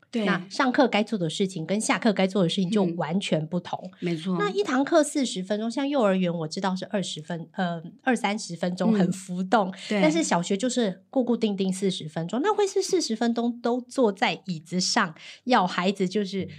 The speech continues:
Speaker 2: 很认真的听讲吗？
Speaker 1: 通常的话，因为我们到小学里面，低年级会学到五大领域：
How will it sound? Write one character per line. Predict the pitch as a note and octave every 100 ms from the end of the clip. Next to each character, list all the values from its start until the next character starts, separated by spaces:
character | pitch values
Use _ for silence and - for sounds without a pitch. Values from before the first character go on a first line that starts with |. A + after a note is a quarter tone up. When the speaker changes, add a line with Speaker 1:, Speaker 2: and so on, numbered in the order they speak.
| -
Speaker 2:
很 | F3 F3
认 | A3+ G3
真 | G3 F#3+
的 | F3
听 | - - F#3 F#3+ F#3
讲 | E3 C#3 C#3
吗？ | C#3+ D#3 - _ _ _ _ -
Speaker 1:
通 | D#4 D#4
常 | A#3+ F3
的 | F#3+
话， | A#3+ G#3+ F#3
因 | A#3+
为 | A#3+
我 | A#3 F#3
们 | D#3+ E3+
到 | G#3 G3 E3+
小 | F3
学 | D3 D#3+
里 | D3+
面， | D#3+ F#3 F3+ -
低 | G#3
年 | G3+ E3+
级 | F#3 F3+
会 | F#3
学 | E3+
到 | E3+
五 | E3+ C#3+
大 | E3+
领 | D#3 C#3+ D3
域： | D#3+ D#3